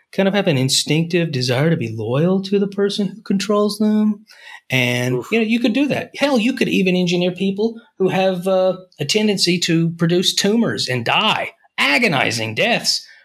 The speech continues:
Speaker 1: But you could inject them with that medicine,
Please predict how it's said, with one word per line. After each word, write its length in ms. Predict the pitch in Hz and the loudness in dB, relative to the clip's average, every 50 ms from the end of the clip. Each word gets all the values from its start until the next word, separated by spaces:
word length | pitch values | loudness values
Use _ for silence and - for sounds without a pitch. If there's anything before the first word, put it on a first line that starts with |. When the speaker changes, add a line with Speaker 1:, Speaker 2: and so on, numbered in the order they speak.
| _ _ _ _ _ _ _ _ | _ _ _ _ _ _ _ _
Speaker 1:
But 320 | 147 143 160 151 147 - - | -4 -2 0 0 -2 -4 -8
you 380 | - 135 139 139 147 165 190 202 | -8 -4 0 2 2 4 2 0
could 260 | 196 - 208 190 185 190 | 0 0 0 0 2 2
inject 420 | 190 185 165 170 180 185 - 175 | 0 2 2 2 0 0 0 0
them 140 | 196 185 180 | 0 2 2
with 140 | 180 180 - | 2 2 0
that 160 | 196 185 175 | -2 -2 0
medicine, 500 | 185 214 247 254 - - - 101 - | 0 0 0 0 0 0 -2 -4 -8